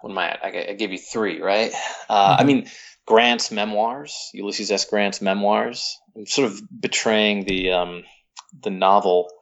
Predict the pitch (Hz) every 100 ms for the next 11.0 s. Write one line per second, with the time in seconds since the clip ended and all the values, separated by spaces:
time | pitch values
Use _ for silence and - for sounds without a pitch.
0 | _ - - 104 98 92 90 92 101 110
1 | - - _ _ - 104 87 87 95 98
2 | 92 - - - - _ _ 104 101 98
3 | 92 92 87 _ _ _ - 156 170 165
4 | - 160 95 113 85 80 113 98 - 104
5 | 90 - - 110 87 82 - - - -
6 | _ - - - - 185 - 202 - -
7 | - - _ _ - - - _ 196 208
8 | 180 175 175 - 294 277 - - _ _
9 | _ _ _ - 147 160 135 - 113 117
10 | 107 - 113 104 107 104 92 107 101 -